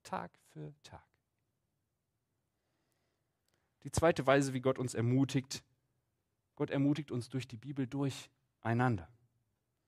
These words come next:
Nun lebt man ja meist so seinen Tag vor sich hin und man vergisst die ganzen Zusagen Gottes. Wenn ich die immer alle klar vor Augen hätte und verstehen würde, was sie für die momentane Situation bedeuten, dann könnte ich so leben wie Jesus selbst.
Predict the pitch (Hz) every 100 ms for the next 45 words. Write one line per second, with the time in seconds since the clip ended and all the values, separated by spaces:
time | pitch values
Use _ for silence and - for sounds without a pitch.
0 | _ _ _ _ - 139 185 170 151 139
1 | 139 147 156 123 117 120 143 143 - 120
2 | 113 - 262 185 135 131 127 117 190 -
3 | 123 120 120 123 - 120 110 107 107 107
4 | - - - _ 104 117 - 156 127 143
5 | - 117 - - 113 110 107 202 226 233
6 | - _ - 113 107 - 165 151 147 139
7 | 117 117 107 107 107 101 101 92 104 101
8 | 104 - 95 135 139 117 117 117 110 113
9 | 131 - 131 120 - 107 117 110 104 101
10 | 117 104 101 101 - - -